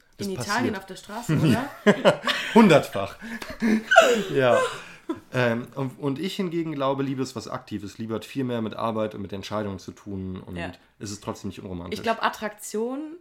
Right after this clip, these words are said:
Speaker 2: hat so ein bisschen was, ähm, kann dir einfach so passieren mäßiges.
Speaker 1: Klar.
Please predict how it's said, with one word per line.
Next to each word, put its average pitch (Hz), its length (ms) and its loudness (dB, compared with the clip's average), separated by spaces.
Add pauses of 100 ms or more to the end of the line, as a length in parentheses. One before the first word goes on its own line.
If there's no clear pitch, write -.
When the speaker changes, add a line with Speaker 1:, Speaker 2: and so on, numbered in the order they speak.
(200)
Speaker 2:
hat 214 240 -10
so 208 80 -8
ein 202 160 -6
bisschen 233 440 -8
was, 220 440 -8
ähm, 202 320 -8
kann 214 160 -8
dir 202 100 -4
einfach 190 180 -12
so 185 100 -20
passieren 240 420 -6
mäßiges. 269 500 -6 (200)
Speaker 1:
Klar. - 180 -20